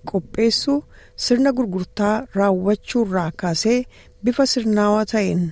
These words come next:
kan bitatetti akka dabarsitan isin gargaara.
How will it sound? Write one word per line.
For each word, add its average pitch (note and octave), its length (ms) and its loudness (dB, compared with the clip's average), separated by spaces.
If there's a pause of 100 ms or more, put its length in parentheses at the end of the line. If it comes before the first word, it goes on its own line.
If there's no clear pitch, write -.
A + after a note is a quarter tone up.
(640)
kan G3 140 2 (100)
bitatetti A3 640 0 (100)
akka A#3 240 0
dabarsitan A#3+ 500 -4 (200)
isin G#3 300 -2
gargaara. F#3 460 -4